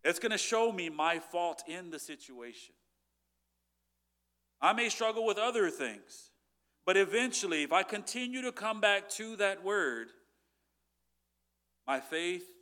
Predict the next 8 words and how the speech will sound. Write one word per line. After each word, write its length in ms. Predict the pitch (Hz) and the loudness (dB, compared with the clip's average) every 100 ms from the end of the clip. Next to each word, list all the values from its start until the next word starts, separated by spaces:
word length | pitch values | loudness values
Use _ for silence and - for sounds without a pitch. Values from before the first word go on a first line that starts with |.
| _ | _
will 120 | 120 | -18
be 460 | 117 131 143 147 143 _ _ _ 107 | -14 -14 -14 -16 -20 _ _ _ -20
established. 920 | - - 117 104 98 - - - _ _ _ _ _ _ _ _ _ _ _ _ _ _ _ _ _ _ _ _ _ _ _ _ _ _ _ _ _ - | -12 -6 -4 -6 -12 -18 -20 -20 _ _ _ _ _ _ _ _ _ _ _ _ _ _ _ _ _ _ _ _ _ _ _ _ _ _ _ _ _ 8
Why? 280 | 170 208 | 8 8
Because 320 | 202 208 185 160 | 4 2 4 6
I 160 | 165 | 6
am 200 | 160 143 | 4 0
rooted 440 | 139 220 247 254 | 0 0 0 -4